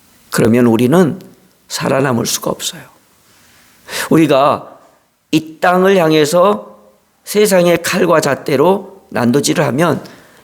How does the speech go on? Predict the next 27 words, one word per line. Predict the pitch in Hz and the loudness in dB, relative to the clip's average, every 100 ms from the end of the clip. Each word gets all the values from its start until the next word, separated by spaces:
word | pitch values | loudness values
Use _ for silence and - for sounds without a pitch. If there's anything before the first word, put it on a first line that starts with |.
| _ _ _ _ _ - | _ _ _ _ _ -4
아무도 | 147 170 185 180 143 | 0 2 2 2 0
살아남을 | - 180 - - - | -2 -6 -4 -4 -6
사람 | - - - | -8 -12 -12
없습니다. | 151 - 196 - - - | -14 -16 -16 -20 -20 -8
제가 | 131 139 131 - - | -2 0 -2 -4 -12
군대 | - 143 | -4 -2
생활할 | 156 165 147 131 117 147 | 0 0 2 0 -2 0
때 | 139 113 - - - _ | 0 0 -6 -20 -20 _
검문소에서 | - 123 147 170 156 160 143 131 131 | -6 -2 0 0 2 2 2 2 -2
한 | 123 | -2
육 | 113 | -4
개월 | 131 127 | -2 -2
근무했었어요. | 120 120 123 135 - 131 - 139 160 - - - _ _ _ _ _ _ - - | -4 -6 -6 -8 -10 -6 -2 0 0 -6 -20 -20 _ _ _ _ _ _ -18 -4
그러니까 | 95 - | -2 -2
차가 | - - - | -2 -2 -2
지나가는 | 107 175 147 135 131 117 | 0 0 2 2 0 -2
데서 | 113 110 | -4 -4
이제 | 110 - - _ - - - | -8 -10 -18 _ -20 -20 -10
그, | - 120 - - - - | -4 -4 -6 -14 -18 -8
어, | - - | -4 -2
어떤 | - 143 160 | -2 0 0
차들이 | - 156 139 139 | 0 -2 0 0
지나가는지도 | 139 127 117 120 120 120 120 | 0 -2 -2 -2 -4 -4 -4
하고요. | 113 135 170 | -2 0 0
또 | 143 151 | 0 0
이제 | 123 123 113 | 0 0 -2
적-, | - 120 - | -4 -6 -8